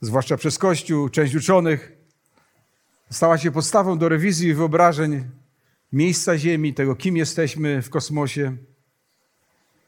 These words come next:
Tamto wydarzenie miało wpływ nie tylko na astronomię, ale także na nauki przyrodnicze, na filozofię, na wszystko, co się wokół działo.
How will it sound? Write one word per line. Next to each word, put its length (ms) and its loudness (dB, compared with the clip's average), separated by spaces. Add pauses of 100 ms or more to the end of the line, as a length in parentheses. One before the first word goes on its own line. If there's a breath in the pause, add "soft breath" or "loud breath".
(720)
Tamto 220 0
wydarzenie 500 -2
miało 360 0
wpływ 400 -4
nie 120 2
tylko 240 -2
na 100 0
astronomię, 520 -2
ale 80 0
także 340 -4
na 280 -6 (160)
nauki 300 -6
przyrodnicze, 560 -4
na 100 -4
filozofię, 500 -4
na 100 -2
wszystko, 320 -8
co 100 -12
się 120 -6
wokół 260 -6
działo. 300 -4